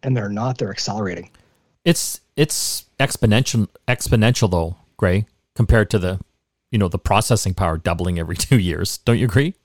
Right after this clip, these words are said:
Speaker 1: Absolutely, yeah. I mean, think about this. This time last year, were we talking about A I?
Speaker 2: Nope.
Speaker 1: A little bit.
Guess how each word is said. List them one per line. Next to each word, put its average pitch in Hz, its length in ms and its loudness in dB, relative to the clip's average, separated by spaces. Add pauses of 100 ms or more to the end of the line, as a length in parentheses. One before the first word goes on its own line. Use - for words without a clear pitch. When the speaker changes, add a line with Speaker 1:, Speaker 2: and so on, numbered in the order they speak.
(760)
Speaker 1:
Absolutely, 156 520 2
yeah. 127 180 -2 (100)
I 165 60 -2
mean, 156 300 2 (160)
think 247 140 2
about 170 180 2
this. 131 240 -2 (180)
This 196 240 0
time 262 160 -2
last 214 280 -2
year, 170 340 0
were 139 80 2
we 147 140 2
talking 143 320 -2
about 135 180 2
A 123 100 2
I? 147 220 -2 (720)
Speaker 2:
Nope. 147 160 -6 (160)
Speaker 1:
A - 40 -2
little 190 200 4
bit. - 280 -6